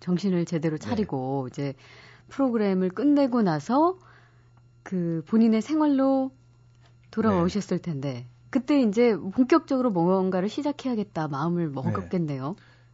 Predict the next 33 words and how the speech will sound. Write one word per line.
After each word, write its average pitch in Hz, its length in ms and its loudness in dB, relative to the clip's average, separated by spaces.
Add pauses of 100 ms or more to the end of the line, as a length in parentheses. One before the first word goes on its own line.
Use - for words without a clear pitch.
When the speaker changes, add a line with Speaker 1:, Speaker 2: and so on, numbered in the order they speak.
(100)
Speaker 2:
이제 117 460 -2 (300)
거 - 120 -14
갔다 110 260 -4
와서 110 200 -2
이제 95 360 -6 (800)
요리를 147 300 2
제대로 143 400 -2
해야겠다는 160 440 -2
생각을 135 240 -6
했었죠. - 360 -12
이제 117 240 -2 (160)
그전에도 170 320 0
분명 156 500 0 (380)
일을 123 240 -2
했었고, 147 460 -10 (260)
레스토랑 101 280 -6
같은 123 180 -6
데 117 80 -4
일을 104 160 -4
했지만, 113 380 -6
Speaker 1:
예. 165 240 -2 (580)
Speaker 2:
마음가짐이 131 920 0 (260)
아니었는데, 107 160 -4
Speaker 1:
다른 196 240 2
거죠. 156 160 -2
Speaker 2:
이제 107 400 -2
지금 117 320 -4
이제 98 180 -8
마음가짐이 107 560 -4
좀 95 160 -10
많이 92 160 -12
틀려진 156 340 0
상태에서 127 420 -8